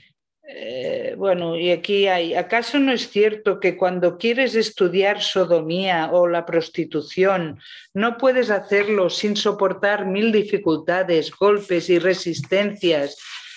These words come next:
hasta que llegas y finalmente te informas? ¿Cómo vas a conseguir una vida eterna y permanente, que es la situación de los profetas y de los santos,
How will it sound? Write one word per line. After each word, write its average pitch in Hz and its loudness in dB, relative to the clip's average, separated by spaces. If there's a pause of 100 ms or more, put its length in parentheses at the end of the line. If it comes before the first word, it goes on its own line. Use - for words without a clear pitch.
hasta 208 -4
que 180 2
llegas 208 2
y 185 2
finalmente 190 -2
te 175 0
informas? 170 -4 (640)
¿Cómo 277 2
vas 277 2
a 262 0
conseguir 214 2
una 208 2
vida 202 0
eterna 196 0
y 180 -4
permanente, 175 0 (420)
que 220 4
es 233 2
la 226 2
situación 208 0
de 202 4
los 185 2
profetas 190 0
y 175 2
de 170 4
los 165 2
santos, 180 0